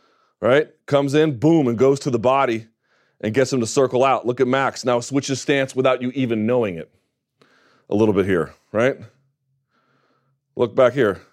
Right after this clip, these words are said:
Oh, actually, no, excuse me. He stays in it. He'll switch stance later. Boom. He goes into, oops, don't wanna lose that. And he goes into it. Follows him, cage cuts. Next, we have orthodox, orthodox. What does he do?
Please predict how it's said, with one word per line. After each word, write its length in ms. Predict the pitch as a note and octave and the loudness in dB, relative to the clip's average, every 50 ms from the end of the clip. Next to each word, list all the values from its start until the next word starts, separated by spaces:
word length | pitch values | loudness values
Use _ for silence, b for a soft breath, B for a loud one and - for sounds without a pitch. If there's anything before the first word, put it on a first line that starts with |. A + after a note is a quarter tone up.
| b b _ _ _ | b b _ _ _
Oh, 140 | - C#3+ D3 | -2 0 0
actually, 220 | D#3+ D#3 D#3 F3 | 0 0 2 2
no, 40 | E3+ | 2
excuse 320 | D#3+ C#3+ C#3 - E3+ C#3 A#2+ | 2 2 2 0 0 0 0
me. 60 | A2 | -2
He 60 | A2+ | -4
stays 300 | A2+ - D3+ C#3+ C3+ G#2+ | 0 2 2 2 4 0
in 60 | G#2+ | -2
it. 80 | F#2 D#2 | -4 -4
He'll 80 | G#2+ | -4
switch 200 | B2 - E3 C#3+ | -2 0 -2 -2
stance 280 | - - C3+ A#2+ G#2 - | 0 0 -2 -2 0 0
later. 220 | A2+ G#2 F2 E2 | 0 0 0 0
Boom. 320 | D2 E2 G#2+ G#2 F2+ D#2+ - _ _ _ _ _ _ _ _ | -2 -2 -2 -2 -4 -6 -10 _ _ _ _ _ _ _ _
He 80 | - G2+ | -4 0
goes 200 | G2 A2 G#2 G2 | 2 2 2 2
into, 180 | G#2+ - - | -2 -4 -4
oops, 280 | - D2 C#2+ - - _ _ _ | -6 -6 -8 -10 -14 _ _ _
don't 120 | C2 D2 | -8 -6
wanna 100 | F2 F#2 | -2 -2
lose 200 | G2+ A2+ B2 A#2+ | 0 0 2 2
that. 280 | C#3 D3+ C3+ G#2 - - _ _ _ _ _ _ _ _ _ _ _ _ _ _ _ _ _ _ _ _ _ _ _ - | 4 4 4 2 0 -4 _ _ _ _ _ _ _ _ _ _ _ _ _ _ _ _ _ _ _ _ _ _ _ -6
And 80 | - | -4
he 80 | G2 G2 | -2 0
goes 160 | G2+ G#2+ G2 | 0 0 0
into 280 | A#2 A2+ G#2 - F#2+ E2 | 0 -2 -2 -2 -4 -4
it. 100 | - - | -4 -8
Follows 480 | - - A#2+ B2 B2+ C3 C3+ C3+ C3 | -4 0 2 2 4 4 4 2 2
him, 160 | C#3+ C#3 C#3 | 0 0 -2
cage 380 | C3 - - C#3+ C3 C3+ - - | -2 0 2 2 2 2 0 -2
cuts. 320 | - A#2 F#2+ E2 - - | 0 0 0 0 -2 -4
Next, 480 | G2 A#2+ C3 B2+ G#2 - - - - - _ _ b b b b b b b b b b b b b | -2 0 0 0 0 -4 -8 -14 -18 -20 _ _ b b b b b b b b b b b b b
we 100 | - F#2+ | -2 0
have 160 | A2 A2 G#2+ A2 | 0 0 0 2
orthodox, 500 | B2+ C3 C#3 - D3 C#3+ D3 C#3+ C#3 - | 0 0 0 2 0 2 2 0 -2 -2
orthodox. 720 | - B2+ C3+ C3+ C3+ C#3+ A2+ A2 F#2 D#2+ - - - - - _ _ _ _ _ _ _ _ _ _ _ _ _ _ _ _ _ _ _ _ _ _ | 0 2 2 2 2 2 2 2 0 0 -4 -8 -14 -14 -16 _ _ _ _ _ _ _ _ _ _ _ _ _ _ _ _ _ _ _ _ _ _
What 120 | - G#2+ | -2 0
does 100 | B2+ C3 | 0 2
he 60 | C3 B2 | 2 2
do? 340 | B2+ C3 B2 G2+ F2 D#2+ | 4 4 2 2 0 -4